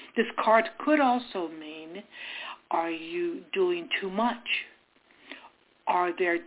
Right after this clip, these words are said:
too many cooks in the kitchen? Are there too many people involved with a particular activity? Is organization lacking,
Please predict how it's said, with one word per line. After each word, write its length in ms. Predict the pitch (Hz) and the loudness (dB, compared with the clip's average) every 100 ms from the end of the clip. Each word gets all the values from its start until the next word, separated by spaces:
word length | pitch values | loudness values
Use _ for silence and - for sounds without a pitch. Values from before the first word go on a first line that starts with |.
| - | -2
too 120 | 202 190 | -2 -2
many 360 | 185 180 180 - | -2 -2 -4 2
cooks 320 | 294 294 - - - - | 2 2 -4 -16 -10 -8
in 160 | 165 | -6
the 80 | 170 | -6
kitchen? 600 | - - 302 - 151 151 - _ _ _ _ _ _ - - - - - | -4 -4 -4 -4 -6 -10 -20 _ _ _ _ _ _ -20 -20 -20 -20 -2
Are 240 | 175 175 170 | 0 0 0
there 180 | 175 165 - - | -2 -2 -4 -4
too 140 | 190 | -4
many 380 | 180 170 165 165 - - | -4 -6 -6 -8 -6 -4
people 420 | 233 233 156 139 - | -4 -4 -4 -4 -6
involved 880 | 165 156 - 180 175 151 - - - - - - - | -10 -8 -2 0 0 -4 -8 -18 -20 -20 -20 -16 -10
with 140 | 170 | -8
a 60 | 175 | -6
particular 840 | - 170 - 214 - 170 160 156 - | -6 -6 -4 -4 -4 -4 -4 -8 -8
activity? 760 | 180 - - 254 233 - - - _ _ _ _ - - - - - | -10 -10 -4 -4 -2 -6 -8 -16 _ _ _ _ -20 -18 -18 -4 -2
Is 120 | 180 - _ - | -2 -4 _ 0
organization 1200 | 240 233 226 208 196 190 180 233 285 - 180 165 - 185 | 0 2 0 0 2 2 4 4 4 4 0 -4 -8 -4
lacking, 800 | 175 190 220 269 - 170 151 | 0 2 0 -2 -2 -6 -6